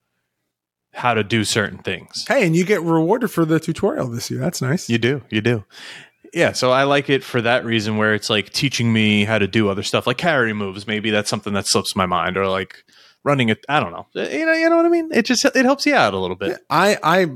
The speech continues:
Speaker 2: hundred percent agree with that. And I, I think that it, I don't know, stale's not the right word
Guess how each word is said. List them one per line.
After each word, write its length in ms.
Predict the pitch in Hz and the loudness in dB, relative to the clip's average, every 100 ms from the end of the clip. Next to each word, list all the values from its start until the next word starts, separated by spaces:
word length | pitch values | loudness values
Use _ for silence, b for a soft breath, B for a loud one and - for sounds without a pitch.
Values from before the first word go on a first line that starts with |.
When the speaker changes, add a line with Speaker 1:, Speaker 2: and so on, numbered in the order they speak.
| 123 | -10
Speaker 2:
hundred 320 | - 190 175 | -2 0 0
percent 300 | - - 151 | -4 -2 -2
agree 220 | 127 135 131 | 0 2 0
with 140 | - | 2
that. 160 | 131 120 | 0 0
And 120 | 127 | 0
I, 220 | 143 151 - _ _ _ _ - - - | 0 0 -4 _ _ _ _ -20 -20 -10
I 160 | 160 160 | 0 0
think 280 | - 180 175 | 2 0 4
that 240 | 160 - | 2 4
it, 240 | 156 - - B B B B _ _ _ _ _ _ _ _ - - | 2 2 -8 B B B B _ _ _ _ _ _ _ _ -18 -6
I 100 | 220 | 0
don't 80 | |
know, 120 | 185 123 | 0 2
stale's 580 | - - 214 233 226 196 | 0 2 4 4 2 4
not 240 | 185 185 | 2 2
the 80 | 156 | 0
right 260 | 143 143 | 2 2
word 420 | 117 120 113 110 | 0 -2 -2 -4